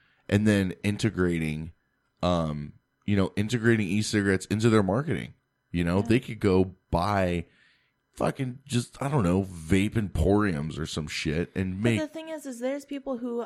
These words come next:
Speaker 2: like cigarettes like me. I don't like the vaping
Speaker 1: Yeah.
Speaker 2: thing. I will never do it.
Speaker 1: Yeah.
Speaker 2: I like cigarettes.
Speaker 1: Exactly. And, and they, they can keep that market. It might go down a bit 'cause people are transitioning,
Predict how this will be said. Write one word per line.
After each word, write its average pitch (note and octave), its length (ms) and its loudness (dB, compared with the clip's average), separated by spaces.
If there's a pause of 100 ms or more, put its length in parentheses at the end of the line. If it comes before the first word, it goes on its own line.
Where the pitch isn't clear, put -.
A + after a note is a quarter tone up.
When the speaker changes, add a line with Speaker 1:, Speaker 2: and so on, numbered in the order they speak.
(120)
Speaker 2:
like F#3 280 -8
cigarettes F3 400 -12
like E3+ 160 -10
me. D#3 220 -14
I F#3 120 -4
don't F#3 320 -8
like F3 180 -10
the F#3 100 -6
vaping E3+ 340 -8
Speaker 1:
Yeah. F#2+ 200 4
Speaker 2:
thing. E3+ 200 -8
I F3 140 -2
will E3 180 -4
never E3+ 260 -8
do D#3+ 260 -8
it. E3 340 -6
Speaker 1:
Yeah. G#2 240 2 (480)
Speaker 2:
I G3 100 0
like F#3+ 220 -4
cigarettes. F#3 580 -12
Speaker 1:
Exactly. A2+ 480 0
And, A2 120 4
and G#2 200 0
they, G#2+ 120 6
they A2+ 320 0
can C3+ 160 -6
keep C#3 360 -8
that G2 220 4
market. E2+ 540 -4 (380)
It A2+ 160 6
might A#2 260 2
go A2+ 120 8
down G2+ 320 2
a B2 60 0
bit E2+ 260 -4
'cause F2 160 -6
people F2 300 0
are E2 120 0
transitioning, D2+ 760 -6